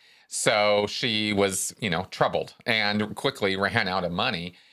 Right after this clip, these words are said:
as she was going in and out of sessions trying to, you know, get, get this sorted out. Um, that was a rather, uh, unique, extreme example. I didn't see a lot of people acting that way in Scientology, but they were there.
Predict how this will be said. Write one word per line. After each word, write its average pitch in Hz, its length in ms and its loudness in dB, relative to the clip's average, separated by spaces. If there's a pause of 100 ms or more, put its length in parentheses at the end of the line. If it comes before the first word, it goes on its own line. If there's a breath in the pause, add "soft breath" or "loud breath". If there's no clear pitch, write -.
(220 loud breath)
as 104 180 0
she - 160 -4
was 101 160 0
going 92 340 0
in 104 280 0
and 101 100 0
out 85 180 2
of 87 80 -4
sessions 104 640 -4
trying 90 420 -2
to, 87 160 -8
you 85 360 -2
know, 85 220 -2
get, 92 580 -4
get 92 220 -2
this 85 160 -2
sorted 80 320 0
out. 85 300 0 (500 loud breath)
Um, 117 540 0
that 180 180 0
was 151 140 -2
a 135 60 0
rather, 117 840 0
uh, - 20 -4
unique, 135 1200 0
extreme 120 560 -2
example. 104 420 2
I 139 60 4
didn't 135 160 -4
see 120 100 -2
a 90 60 2
lot 90 440 2
of 82 80 -6
people 87 340 0
acting 82 340 -2
that 85 180 -2
way 87 160 0
in 87 80 -2
Scientology, 90 760 -2
but 110 220 -2 (360 loud breath)
they 90 140 4
were 131 100 4
there. 180 440 0